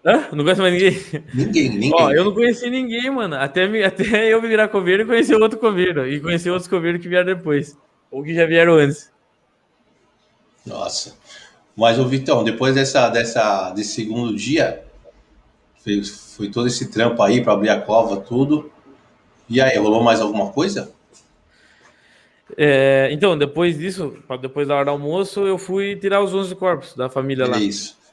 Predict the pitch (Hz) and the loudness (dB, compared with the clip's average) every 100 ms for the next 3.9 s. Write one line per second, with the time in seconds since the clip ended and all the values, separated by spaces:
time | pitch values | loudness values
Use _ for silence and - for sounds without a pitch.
0 | _ 110 113 113 - - - - _ - | _ -2 0 0 -2 -10 -16 -20 _ -20
1 | - _ - - 139 127 131 160 160 131 | -20 _ -12 -2 2 4 6 4 2 0
2 | 127 127 123 117 135 135 156 151 175 160 | 0 -2 -6 0 2 4 4 4 0 2
3 | 143 131 147 143 131 131 156 214 - | 2 2 2 2 0 0 2 0 -6